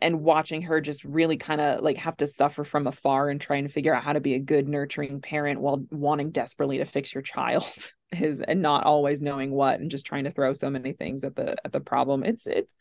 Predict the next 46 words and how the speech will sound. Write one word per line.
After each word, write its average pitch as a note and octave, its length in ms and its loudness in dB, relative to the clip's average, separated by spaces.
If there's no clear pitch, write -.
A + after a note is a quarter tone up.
possession F#4 600 8
might C4 240 8
not A3+ 240 8
be A3+ 140 8
a G3+ 40 8
common G3 480 4
thing, G3 520 0
but, F3 440 4
uh, E3 560 2
certainly G#3 800 -2
a, E3 360 2
a E3+ 40 4
mom F3 300 2
trying E3+ 220 -4
to D#3+ 40 0
look D#3 160 0
out D#3+ 160 4
for D3+ 140 -4
her D3 140 -2
kid D3+ 320 -2
is, D#3+ 360 2
and, E3+ 240 -4
and F3 160 -2
I E3+ 80 -2
think E3+ 180 -4
that's D#3 220 -2
really, - 320 -4
um, - 380 -8
a, - 300 6
again, F3 260 0
a E3 60 -2
lot D#3+ 160 2
of F3 100 -4
pathos - 480 -6
comes - 240 -6
from, - 380 -8
from - 160 -2
Chris - 380 -6
and, E3+ 420 -4
and F3+ 180 4
seeking D#3+ 480 -6
this. - 260 -6
And F3 80 0
I F3 60 2
think F#3+ 240 4
it's, F3 260 2